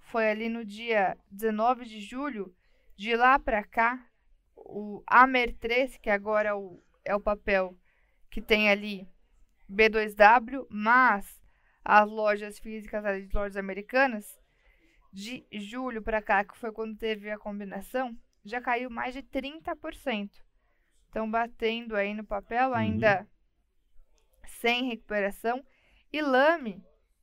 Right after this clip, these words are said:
Speaker 1: que continuou listada na bolsa, agora como um veículo de investimento, né, na, na Amer três,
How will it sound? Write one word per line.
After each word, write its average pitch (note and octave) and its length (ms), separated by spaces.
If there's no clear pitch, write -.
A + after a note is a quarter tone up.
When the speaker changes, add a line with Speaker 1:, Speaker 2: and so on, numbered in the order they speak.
Speaker 1:
que A3+ 120
continuou A#3+ 540
listada B3 640
na G3+ 160
bolsa, G#3 640
agora A3 480
como A3+ 320
um A3 60
veículo A#3+ 440
de G#3 140
investimento, A3 800
né, G3+ 180
na, F3+ 300
na F#3+ 180
Amer F#3 280
três, A3+ 520